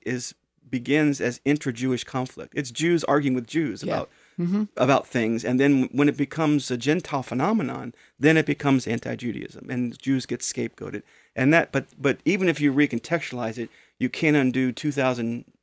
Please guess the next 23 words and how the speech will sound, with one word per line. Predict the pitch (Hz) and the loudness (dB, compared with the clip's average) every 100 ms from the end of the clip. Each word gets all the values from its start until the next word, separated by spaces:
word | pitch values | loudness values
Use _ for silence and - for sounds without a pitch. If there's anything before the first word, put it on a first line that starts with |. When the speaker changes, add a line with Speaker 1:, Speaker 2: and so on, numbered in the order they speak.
| _ _ | _ _
Speaker 1:
years | 123 131 127 120 | -2 0 0 -2
of | 123 - | -6 -6
anti-Semitism. | 110 107 113 110 110 113 120 107 117 | -8 -8 -10 -10 -8 -8 -10 -16 -14
So | - 113 110 _ _ - | -10 -10 -12 _ _ -2
I, | 131 - | 2 2
I | 143 | 2
just | 156 - | 2 2
want | 143 127 | 2 4
you | 147 | 4
to | |
know | 131 123 120 | 4 2 0
that | 120 120 113 _ | -2 -4 -6 _
a | - | -4
lot | 139 170 | 2 2
of | 147 | 2
us | 123 | -2
teaching, | - 156 - - - | -6 -6 -6 -10 -8
I | 127 | -4
think | 151 | -2
a | |
lot | 120 127 117 | -2 -2 -2
of | 98 | -4
us | - - | -12 -20